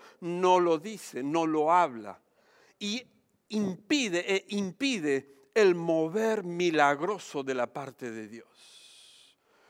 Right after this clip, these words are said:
Cuando usted lo llaman a una entrevista laboral y usted antes de ir a la entrevista, usted dice, "Está difícil esa empresa, uf, entrar a esa empresa. Qué dif-". ¿Quién te preguntó?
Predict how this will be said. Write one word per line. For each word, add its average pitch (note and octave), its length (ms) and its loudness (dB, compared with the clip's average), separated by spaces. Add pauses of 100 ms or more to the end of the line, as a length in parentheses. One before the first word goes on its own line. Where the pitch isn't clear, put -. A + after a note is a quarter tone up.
(240)
Cuando C#3 240 -6
usted G3 220 0
lo F3 160 0
llaman F3+ 360 2
a D#3 80 0
una E3 180 0
entrevista D3+ 540 -4
laboral C3+ 640 0 (380)
y A#2+ 60 -12
usted D#3+ 340 -8
antes E3+ 400 -4
de C#3 80 -6
ir D#3 160 -2
a D3 80 0
la C3 80 -4
entrevista, B2 560 -8
usted C3 180 -12
dice, B2+ 200 -10
"Está D#3 240 -2
difícil C3 640 -10
esa D3+ 220 -6
empresa, C#3 520 -8
uf, A3 320 6 (340)
entrar F3 480 2
a E3 60 6
esa E3 240 -2
empresa. D#3+ 320 -6 (180)
Qué G#3 280 2
dif-". F3 260 -6 (240)
¿Quién D4 240 -2
te A3 160 4
preguntó? F#3 1160 4